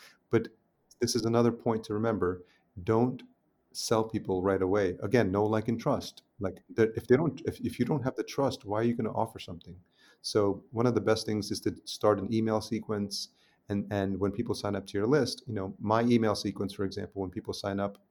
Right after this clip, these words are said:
at, at, um, at fullcast dot co forward slash game plan, they basically get the P D F,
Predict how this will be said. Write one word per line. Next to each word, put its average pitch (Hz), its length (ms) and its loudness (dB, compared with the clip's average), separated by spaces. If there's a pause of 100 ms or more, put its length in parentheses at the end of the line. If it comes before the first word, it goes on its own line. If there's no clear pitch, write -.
(180)
at, 95 140 -6 (160)
at, 92 220 -4 (100)
um, 90 400 -4 (140)
at - 120 -8
fullcast 101 600 -2
dot 92 320 0
co 98 240 -2
forward 95 280 -4
slash 90 300 -4
game 123 220 2
plan, 92 340 -6 (720)
they 107 140 2
basically 107 500 -2
get 104 400 0
the - 80 -2
P 101 160 -4
D 92 160 0
F, 98 300 -2